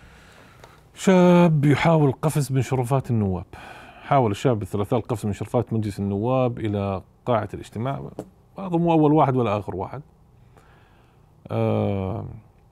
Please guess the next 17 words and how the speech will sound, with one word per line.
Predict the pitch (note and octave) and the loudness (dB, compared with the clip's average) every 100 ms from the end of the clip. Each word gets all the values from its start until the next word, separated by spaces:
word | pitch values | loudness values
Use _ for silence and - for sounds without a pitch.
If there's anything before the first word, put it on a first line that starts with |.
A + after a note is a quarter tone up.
| _ _ _ _ _ _ _ _ _ - | _ _ _ _ _ _ _ _ _ -12
والأمن | B2+ A#2+ - - - - E3 E3 D#3+ C3+ B2 | -10 -10 -12 -16 -14 -8 -2 2 2 2 2
ما | |
قصر | A#2+ A2 - G2 | 2 0 -2 -6
معه، | G#2 G2+ A2+ D3 | -4 -6 -10 -6
ويحمل | D#3+ C#3+ C3+ | -6 -2 -2
أوراق | B2 B2+ C3 | 0 2 2
في | - A2+ | 0 -2
يديه | G#2+ A2 | -2 0
وت-، | C3+ C3+ - | -2 -2 -6
ولم، | B2 C3 C3 B2 G2 - | -4 -2 -2 -4 -6 -6
آه، | G#2+ G2+ G2+ G2 | -4 -4 -6 -8
تتضح | F#2 C#3+ - G#2+ G#2 G#2 | -2 -4 -2 -4 -4 -4
مطالبه | G#2+ A#2 G#2+ G2+ F#2+ F#2+ - | -2 0 0 -2 -4 -8 -12
إلى | - | -6
آخره. | G2 - G#2 A2+ _ _ _ - - - - - - - - - - - _ _ _ | -6 -6 -14 -16 _ _ _ -20 -20 -20 -20 -20 -20 -20 -20 -20 -20 -20 _ _ _
يعني | - D3 D#3 | -4 0 0
شاب | - D#3 | 2 2